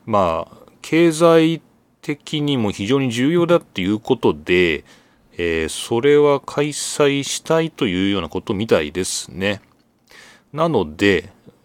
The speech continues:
えーっと、今日二十九ですけど、まあ、これ二十六の記事で、まあ、まだ何にも、えーっ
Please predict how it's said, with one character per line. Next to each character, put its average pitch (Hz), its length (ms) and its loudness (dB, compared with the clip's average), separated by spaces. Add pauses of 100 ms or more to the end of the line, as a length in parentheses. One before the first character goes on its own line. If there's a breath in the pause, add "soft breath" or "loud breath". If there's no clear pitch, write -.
(140)
え 95 160 -4
ー 90 40 -4
っ - 80 -16
と、 - 140 -8
今 139 240 2
日 95 60 0
二 120 160 0
十 95 160 -4
九 - 240 -2
で - 100 -10
す - 160 -10
け - 80 -10
ど、 85 400 -2 (100)
ま 117 60 -10
あ、 - 60 -18
こ - 120 -2
れ 139 80 0
二 143 180 -2
十 98 180 -2
六 87 320 -2
の 82 100 -2
記 - 180 -10
事 80 180 -10
で、 85 360 -2 (220 soft breath)
ま 131 40 -8
あ、 - 20 -6
ま 170 180 0
だ 120 100 6
何 123 320 -2
に 131 100 -2
も、 120 460 2
え 104 140 -4
ー 98 40 -8
っ - 20 -20